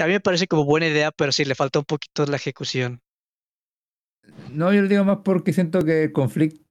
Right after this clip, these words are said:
Speaker 2: o sea, entiendo más o menos el, el tema y que el conflicto de Coraline sea justamente, o sea, porque lo que sí me gusta de la idea de la trama de Coraline es que justamente como esa etapa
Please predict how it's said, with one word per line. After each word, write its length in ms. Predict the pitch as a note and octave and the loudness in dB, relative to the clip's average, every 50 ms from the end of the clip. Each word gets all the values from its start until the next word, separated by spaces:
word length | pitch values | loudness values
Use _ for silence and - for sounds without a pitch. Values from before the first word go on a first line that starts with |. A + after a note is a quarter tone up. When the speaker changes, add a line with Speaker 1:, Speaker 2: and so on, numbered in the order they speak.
| - - | -6 -2
Speaker 2:
o 20 | G#2+ | -2
sea, 120 | B2+ - | -2 0
entiendo 520 | - A#2+ A2 G#2 G#2 C3+ D3+ E3 E3+ F3 F3 | 2 0 0 2 2 0 0 2 2 2 2
más 120 | D#3+ D#3+ | 2 2
o 20 | D#3 | 2
menos 460 | D3 D#3 D#3 D#3+ D#3 D3+ C3+ - - | 2 2 2 4 4 2 2 0 -4
el, 640 | - B2 A#2+ A#2+ A2+ A2+ G#2+ G#2 G#2 G#2 G#2 G#2 - - | -2 0 0 0 0 0 2 2 2 2 0 -2 -2 0
el 240 | G#2 G2 G2 F#2+ - | -2 -2 -2 -2 -2
tema 320 | - B2+ C3 C#3+ D3 D3 | -2 0 2 2 0 0
y 100 | C#3 C3+ | -2 -2
que 100 | - B2+ A#2 | 0 0 0
el 100 | G2+ G#2 | 0 0
conflicto 380 | - A2 G#2+ - C3 G#2+ C3 | -2 -2 0 0 0 0 0
de 60 | A#2+ A2 | 0 0
Coraline 240 | B2 B2+ C3 B2 | 0 2 2 0
sea 160 | G#2 - B2+ A2+ | 0 -2 -2 -2
justamente, 880 | - C3 - B2 A#2 B2+ C3+ C3 - _ _ C#3+ C#3 C3+ C3+ C3 C3 - | -2 -2 0 0 0 0 -2 -2 -6 _ _ -2 0 0 0 0 -2 -2
o 60 | B2+ | 0
sea, 120 | - C3+ G#2 | 0 0 0
porque 140 | C#3 B2+ C#3 | 0 0 2
lo 80 | C#3+ | 2
que 60 | C3+ C3 | 4 2
sí 80 | F3 | 4
me 80 | F#3+ G3+ | 4 4
gusta 300 | F#3 G#3 G#3 - G#3+ G#3 | 4 4 2 2 2 2
de 200 | F3+ D#3+ D3+ C#3 | 2 2 2 4
la 60 | C#3 | 4
idea 280 | C3+ C3+ A#2+ C3+ D3 E3+ | 2 2 2 2 2 2
de 60 | F3+ | 2
la 80 | F3+ | 2
trama 180 | E3 F3 F3 F3 | 2 0 0 0
de 80 | F3 - | 0 2
Coraline 360 | F3+ F3 F3 F3+ F#3 G3 G#3 G3+ | 2 2 2 2 0 -2 -4 -4
es 80 | - | -4
que 80 | - C3+ | -4 -4
justamente 580 | C3+ - - - C#3 - D3+ D#3+ D#3+ - E3+ - | -4 -4 -4 -2 -2 0 0 0 0 0 -2 -2
como 280 | - D#3 C#3+ C#3 C3+ - | 0 -2 0 0 0 -2
esa 220 | D3+ C3+ - D3 | -2 -2 -2 -4
etapa 580 | B2+ - C3+ C3 C#3+ C#3+ - E3+ F3+ G3 D4 | -4 -2 -4 -4 -4 -4 -2 -2 -2 -2 -4